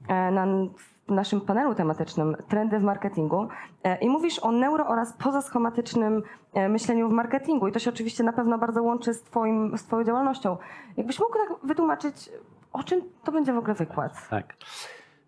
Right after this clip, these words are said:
Speaker 2: E, są takie pojęcie, e, to ono się wzięło z neurobiologii tak naprawdę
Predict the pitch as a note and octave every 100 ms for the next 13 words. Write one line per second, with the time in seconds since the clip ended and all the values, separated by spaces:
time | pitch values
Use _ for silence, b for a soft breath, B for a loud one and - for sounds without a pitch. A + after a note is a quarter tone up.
0 | - A#2 A2+ A2+ A2 G#2+ G#2 - - F#3+
1 | A3+ - F3+ F3+ - D#3+ C#3+ C3 B B
2 | - B2+ A#2+ A#2 C3 C#3+ D3+ D3 C3 C3+
3 | C3 C3 C#3+ C3 A#2+ C3+ B2+ G#2 - -
4 | G#2+ - G#2 - A#2+ C3